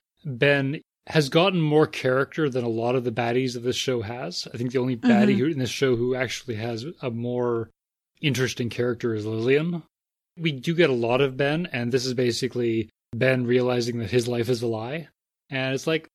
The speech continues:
Speaker 1: well, you made your choices, Ben.
Speaker 2: Yeah, um, I mean, there he is in prison watching his son speaking about stuff that undermines everything that Ben has been working for,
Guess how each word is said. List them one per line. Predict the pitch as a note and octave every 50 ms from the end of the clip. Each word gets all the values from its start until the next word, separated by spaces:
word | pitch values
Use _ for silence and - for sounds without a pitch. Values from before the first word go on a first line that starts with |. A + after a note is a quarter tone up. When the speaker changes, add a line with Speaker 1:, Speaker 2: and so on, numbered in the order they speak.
| _ _ _ _ -
Speaker 1:
well, | B2 A#2 C#3 F3 G3+ G3+
you | E3 C#3
made | C3 C#3 E3 G3 F3
your | F3+ -
choices, | - - C3+ B2 G#2+ - - G2 F#2
Ben. | F#2 F#2+ F#2+ F#2 F#2 F2+ F2+ - _ _ _ _ _ _ -
Speaker 2:
Yeah, | D4+ B3 C4+ A3+ G#3 G#3 G#3 G3 G3 G3+ F#3 C4 - E4+
um, | D4 C4+ C4 B3+ B3 A#3+ A#3+ A3+ A3+ A#3+
I | A#3+ A#3+
mean, | A#3+ A#3 A#3 A3+ A3 A3 G#3+ A3 A#3+ B3+
there | C4+ C4
he | C4 B3+ A#3+ A#3
is | A3+ A#3 A3 G#3 -
in | - A#3 A#3 A3 A3
prison | - A#3 A3 G#3+ G#3+ G#3 G3+ G3+ G3 F#3 _ -
watching | C4+ C4 A3 A3 G#3+ - - - G3+ G3 F#3 - _ _ _ _ _ _ _ _
his | - A#3+ A3 A3 -
son | - - - A#3 A3+ A3 G#3+ G#3 G3+ G3+ G3+ G3+ _ - _ _ _ _ _ _
speaking | - - - - A#3+ A3 G#3 G#3 - A#3+ G#3+ G3+ G3 G3 G3+ G3 F#3 - _ _ _ _ _ _ _ _ _ _ -
about | C4 G3+ F3+ G#3 G3+ G3+ G3+ - - B3
stuff | - - - G#3 G3 - -
that | - G3 - - -
undermines | A3+ A3 A3 G#3 G#3 G#3 G#3 G3+ F#3+ G3 G3 -
everything | F3+ F#3 G3 G#3 G3 F#3 - - - G#3 G3 G3 G3 G3 F3 -
that | - G#3 F3+ F3+ G3 - - _ _ -
Ben | A3+ G#3 G3+ G3 G3 F#3+ F#3+ F3 - -
has | - A3 F#3+ F3+
been | F#3 F#3+ F#3+ F#3+ F#3+
working | F#3+ G#3+ G#3+ G3+ - B3 F#3 F#3+ F3
for, | - - A#3 F#3+ F3 E3+ E3+ E3+